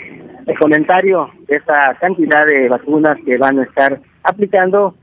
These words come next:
hasta el día viernes de esta semana.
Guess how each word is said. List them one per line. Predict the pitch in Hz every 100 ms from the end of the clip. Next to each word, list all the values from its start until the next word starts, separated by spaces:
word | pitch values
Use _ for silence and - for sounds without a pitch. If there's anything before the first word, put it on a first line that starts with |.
| _ _
hasta | 151 160 - 147
el | 135
día | 143 151 147
viernes | 139 139 139 139 127
de | 117 120
esta | 117 123 113 110 104 -
semana. | 113 107 -